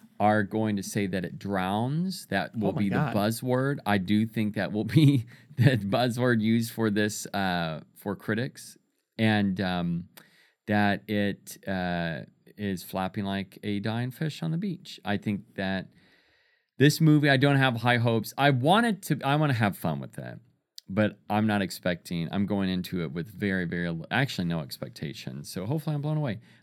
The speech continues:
Speaker 1: gonna say forty-five percent.
Speaker 2: Oh my goodness.
Speaker 1: Yeah.
Speaker 2: For Mister James Wan?
Speaker 1: Yeah. I mean, we've had so many reshoots on this. They keep sinking more money into it. I just don't, I love James Wan.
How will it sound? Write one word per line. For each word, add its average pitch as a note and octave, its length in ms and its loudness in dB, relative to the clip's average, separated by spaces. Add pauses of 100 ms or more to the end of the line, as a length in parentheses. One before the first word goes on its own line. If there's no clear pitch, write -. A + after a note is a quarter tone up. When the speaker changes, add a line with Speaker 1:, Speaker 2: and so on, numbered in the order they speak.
(100)
Speaker 1:
gonna F#3 160 0
say E3 180 -2
forty-five A2+ 720 -4
percent. - 500 -10 (480)
Speaker 2:
Oh D3 140 2
my C3+ 240 0
goodness. C3+ 580 0
Speaker 1:
Yeah. B1 300 -10 (100)
Speaker 2:
For D#3+ 240 2
Mister E3 380 2
James C#3+ 360 2
Wan? A2+ 380 -4
Speaker 1:
Yeah. A#3+ 240 -4 (1120)
I C3+ 60 4
mean, F3+ 240 6 (600)
we've F#3+ 260 6
had E3 200 4
so - 260 2
many F3+ 200 2
reshoots C3+ 580 2
on G#2+ 160 0
this. F#2+ 380 -4
They A2 160 0
keep C#3+ 280 -4
sinking C#3+ 380 -2
more C3 220 2
money G#2 300 2
into F2+ 360 -4
it. E2+ 240 -4
I A#2 120 -2
just D#3+ 440 -4 (840)
don't, C3+ 320 -2
I C3 160 4
love E3 420 4
James F#3 360 2
Wan. D3+ 340 2